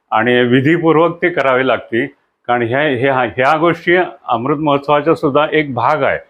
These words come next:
तर हा करावा आणि हे आपण दान केल्यानं आपल्याला आणखीन पुण्य मिळतं.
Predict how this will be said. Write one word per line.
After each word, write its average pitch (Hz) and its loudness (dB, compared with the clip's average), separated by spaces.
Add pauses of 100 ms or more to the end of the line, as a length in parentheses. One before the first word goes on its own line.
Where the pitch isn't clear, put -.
(500)
तर 131 0
हा 143 2 (240)
करावा 139 2 (320)
आणि 131 -4
हे 143 0 (200)
आपण 135 -2
दान 135 2
केल्यानं 143 0 (120)
आपल्याला 143 0
आणखीन 143 -2
पुण्य 127 0
मिळतं. 95 -2